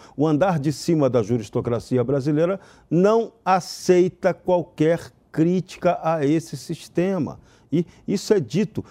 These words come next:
em vários ambientes fechados. O próprio ministro Alexandre de Moraes deixou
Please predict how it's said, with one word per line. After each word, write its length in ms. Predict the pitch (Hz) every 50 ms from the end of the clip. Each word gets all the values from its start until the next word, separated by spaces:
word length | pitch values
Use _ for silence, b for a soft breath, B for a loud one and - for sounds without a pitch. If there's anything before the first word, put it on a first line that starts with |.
| B B B
em 120 | 180 196
vários 640 | 160 113 104 143 233 247 254 247 220 220 196 160 139
ambientes 500 | 196 196 185 143 151 160 170 170 - -
fechados. 720 | - - 165 147 - - - 135 139 156 170 170 170 - B B B B B
O 140 | - 160 156
próprio 720 | - _ _ - 196 220 240 247 240 - - 190 185 170
ministro 640 | 160 151 135 139 175 202 185 - - - 165 175 -
Alexandre 720 | - 147 151 147 127 - - - - 160 160 147 139 123
de 80 | 117 143
Moraes 400 | 143 131 113 110 120 143 151 131
deixou 420 | 151 156 127 - - - 170 160